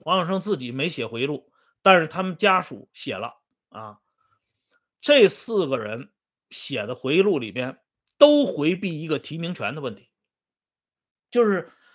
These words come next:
林彪提名三任总参谋长，将近十年时间里，林彪提了三任总参谋长。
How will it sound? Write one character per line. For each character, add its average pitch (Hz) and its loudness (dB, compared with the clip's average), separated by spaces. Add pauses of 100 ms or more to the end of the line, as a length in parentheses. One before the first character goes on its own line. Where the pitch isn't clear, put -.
(140)
林 170 -2
彪 220 8
提 190 -8
名 170 -4
三 254 6
任 151 2
总 101 -10
参 180 -6
谋 165 -6
长， 113 -12
将 190 2
近 175 -4
十 175 -6
年 151 0
时 131 -12
间 123 -6
里， 110 -12
林 135 -8
彪 170 2
提 151 -12
了 147 -4
三 180 -2
任 143 -8
总 117 -18
参 139 -12
谋 117 -14
长。 92 -16